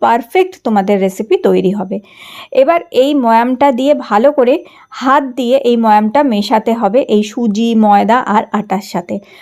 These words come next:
খুব ভালো করে ময়ামটা মেশাবে। আর এরকমভাবে মেশাতে মেশাতে দেখবে, এরকম হাত দিয়ে যখন একটুখানি, এ, জড়ো করবে, এরকম জড়ো হয়ে যাবে, তাহলে বুঝবে ময়াম খুব ভালো মেশানো হয়েছে।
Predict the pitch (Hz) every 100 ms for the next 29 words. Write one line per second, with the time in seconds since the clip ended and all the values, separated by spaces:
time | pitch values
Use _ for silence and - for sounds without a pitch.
0 | - - 320 262 240 240 277 285 269 233
1 | 233 269 254 226 269 240 233 320 - -
2 | - 202 202 196 - 254 269 302 302 302
3 | 254 233 262 285 285 294 269 240 240 226
4 | 262 247 247 262 254 214 226 302 214 262
5 | 254 240 269 240 - 262 285 247 330 -
6 | - - - 220 208 220 254 277 247 262
7 | 220 214 233 208 202 214 220 196 190 240
8 | 220 214 220 214 285 381 208 196 196 202
9 | 285 208 208 196 302 196 220 190 196 202
10 | 185 -